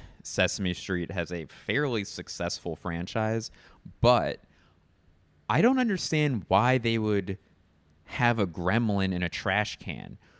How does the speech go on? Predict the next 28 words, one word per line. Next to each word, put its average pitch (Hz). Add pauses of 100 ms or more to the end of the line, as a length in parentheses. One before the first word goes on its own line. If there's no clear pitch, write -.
(140)
when 113
you 131
could 135
just, 127 (120)
for 110
money 104
reasons, 87
just -
have 110
a 98
couch 113
called 95
Oscar 95
the -
Couch, - (480)
and 98 (140)
all 123
the 110 (600)
characters 143
could 117
just -
sit 156
on 90
'em, 120 (840)
and 143
that's 170
your 151
segment. 127